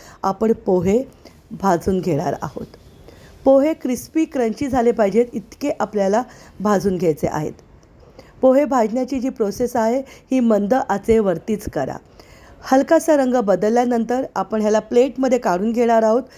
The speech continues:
आणि थंड करायला ठेवणार आहोत. त्याच पॅनमध्ये परत वन टीस्पून मी तूप घेतलेलं आहे आणि ड्रायफ्रूटसुद्धा आपल्याला भाजून घ्यायचे आहेत.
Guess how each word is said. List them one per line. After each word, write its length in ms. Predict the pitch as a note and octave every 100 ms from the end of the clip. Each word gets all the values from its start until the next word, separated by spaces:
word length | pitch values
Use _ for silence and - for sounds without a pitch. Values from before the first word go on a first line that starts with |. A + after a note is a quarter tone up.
| - - G#3
आणि 200 | A3+ B3+ -
थंड 260 | G#3+ G#3
करायला 440 | A#3+ A3+ F#3 F3 F#3
ठेवणार 360 | F#3 C#3+ C#3+
आहोत. 260 | C#3 - - - _ _ _ _ - - -
त्याच 280 | C#4+ D#4+ D#4+
पॅनमध्ये 460 | - D#4 D4 D4 D4
परत 300 | C#4+ A#3 C4 -
वन 220 | A3+ C4+
टीस्पून 580 | C#4 C4+ B3 - C4 B3+
मी 100 | A#3+
तूप 260 | A#3+ G#3+ G3+
घेतलेलं 420 | A#3+ A#3+ A#3 A3+
आहे 280 | G#3+ A3 C4+ - - - -
आणि 120 | A3+
ड्रायफ्रूटसुद्धा 880 | A#3+ G#3 F3+ F#3+ C#4 B3 B3+ F#3+ C4+
आपल्याला 340 | G#3+ G#3+ A3
भाजून 360 | G#3 F#3+ D#3+ D#3+
घ्यायचे 280 | D#3 - C#3+
आहेत. 200 | C#3+